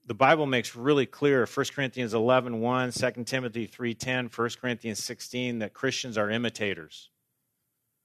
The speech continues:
How great is it to have other people in their life other than mom and dad for them to look at and say, "I want to be like her," or, "I want to be like him." That's how the church works.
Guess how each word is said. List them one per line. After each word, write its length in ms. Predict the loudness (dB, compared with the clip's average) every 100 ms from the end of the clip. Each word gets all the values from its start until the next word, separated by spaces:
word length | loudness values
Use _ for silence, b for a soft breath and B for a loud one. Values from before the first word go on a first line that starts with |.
| _ _
How 160 | 0 0
great 360 | 2 4 6
is 160 | 4 0
it 100 | -6
to 80 | -2
have 260 | 2 0 2
other 240 | 2 4 2
people 440 | 0 -2 0 -4
in 80 | 0
their 120 | 0
life 380 | 4 4 4 2
other 180 | 0 0
than 140 | -2
mom 260 | -2 0 0
and 120 | 2
dad 260 | 2 2
for 140 | -2 -4
them 160 | -2
to 80 | -2
look 260 | -2 -2 0
at 140 | -4
and 100 | -4
say, 160 | -6 -4
"I 60 |
want 160 | -2 -4
to 40 | -6
be 200 | -6 -6
like 420 | -6 -6 -8 _ _ _ _ _ _ _ _
her," 200 | -8 -8 _ _ _ _ _
or, 100 | _ -6
"I 80 |
want 160 | -2 -2
to 60 | -4
be 180 | -4
like 380 | -2 -2 -6 -14 _ _
him." 220 | -16 -16 _ _ _ _ _ _ _ _ _ _ _
That's 160 | -8
how 140 | -2 -2
the 80 | -4
church 340 | -6 -8 -6
works. 480 | -10 -10 -18 -20